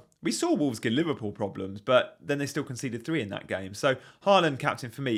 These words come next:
if you wanna go against the grain, and we have to give options each week, don't we? I'm not gonna go Spurs to,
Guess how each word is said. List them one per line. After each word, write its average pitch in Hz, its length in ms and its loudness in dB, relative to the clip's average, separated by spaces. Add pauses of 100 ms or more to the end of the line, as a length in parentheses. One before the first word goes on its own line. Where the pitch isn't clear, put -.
if - 120 -6
you 165 60 0
wanna 165 280 0
go 135 180 6
against 104 300 -4
the - 60 -10
grain, 92 220 -6
and 104 100 -6
we 131 60 -6
have 175 240 -2
to 151 80 -8
give 131 160 2
options 101 400 0
each - 240 -10
week, - 180 -10
don't 120 220 0
we? 87 220 -8 (1200)
I'm 151 200 2
not 190 180 8
gonna 202 140 4
go 190 120 6
Spurs 160 420 6
to, 139 220 -2